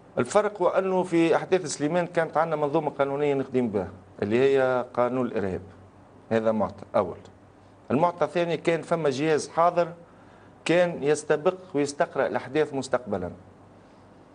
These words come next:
اليوم حسينا وأنه بالرغم من المعطيات هذيا، لكن، آه، عملنا الكل كان ردة فعل على حدث، ما فماش الفعل.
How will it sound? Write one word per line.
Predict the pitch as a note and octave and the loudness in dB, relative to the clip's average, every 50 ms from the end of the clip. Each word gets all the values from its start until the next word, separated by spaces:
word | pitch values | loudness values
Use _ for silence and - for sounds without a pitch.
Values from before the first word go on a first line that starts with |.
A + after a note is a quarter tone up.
| - - - - - - - - - - - - - - - - - - - - - - - - - - - - - - - - - - - | -20 -20 -20 -20 -20 -20 -20 -20 -20 -20 -20 -20 -20 -20 -20 -20 -20 -20 -20 -20 -20 -20 -20 -20 -20 -20 -20 -20 -20 -20 -20 -20 -14 -6 -4
اليوم | G#2+ A2+ C#3+ G3 G#3+ A3 A3 G#3 G3+ - - - - - - - - - - - - - - - - | 0 2 4 4 4 4 2 -2 -8 -12 -18 -20 -20 -20 -20 -20 -20 -20 -20 -20 -20 -20 -20 -20 -10
حسينا | - - - - - G3+ G3+ G3 F3+ | -4 -4 -2 -2 0 0 2 2 2
وأنه | E3 D#3+ C#3+ E3+ G3 F#3+ F#3+ F#3+ F#3 F#3 F#3+ - - - - - - - | 2 2 2 2 0 0 0 -2 -2 -4 -12 -18 -20 -20 -20 -20 -14 -6
بالرغم | - A2 C3 D3+ F#3+ F3+ D#3+ | -2 0 2 4 4 2 2
من | C3+ C3 | -2 -2
المعطيات | C3 C3 B2+ B2+ - C3+ C3+ C3 C3 | 0 0 0 0 2 2 2 2 2
هذيا، | B2+ B2 C#3+ F3+ F#3+ F#3 | 0 2 4 4 4 4
لكن، | E3 E3 F3 F3 F3 F#3 F3 E3+ E3+ - - - - - - - - - - - - - | 2 0 0 -2 -2 -6 -6 -6 -10 -16 -20 -20 -20 -20 -20 -20 -20 -20 -20 -10 -2 0
آه، | A2 A2+ - - - | 2 2 2 2 0
عملنا | - B2 C3 D#3 F3+ F3 E3 D3+ | 2 2 2 2 0 2 2 0
الكل | C3+ - - F#3 F3+ D#3+ | 0 2 0 0 0 0
كان | - - E3+ E3+ E3 D#3+ - - - - - | -2 0 0 0 0 -2 -6 -12 -8 -2 0
ردة | C3 D3+ D#3+ C#3 A#2 C#3+ | 2 2 2 2 0 0
فعل | C#3 - - E3 D3+ B2 G#2 G2 F#2 F#2 | 0 0 2 4 4 4 2 -2 -4 -4
على | F2+ G2 G2 | -4 -4 -4
حدث، | F2+ F#2 G2 F2+ F#2+ F#2 - - - - - - - A2 | -4 -4 -6 -4 -4 -6 -8 -10 -20 -20 -20 -10 -4 -4
ما | A2+ | -4
فماش | G#2 - C3+ D3 E3 F3 E3 - - | -2 -2 -4 -2 -2 -4 -4 -4 -6
الفعل. | A#2+ A2+ - - A2+ F2+ F2 | -8 -6 0 0 0 0 -2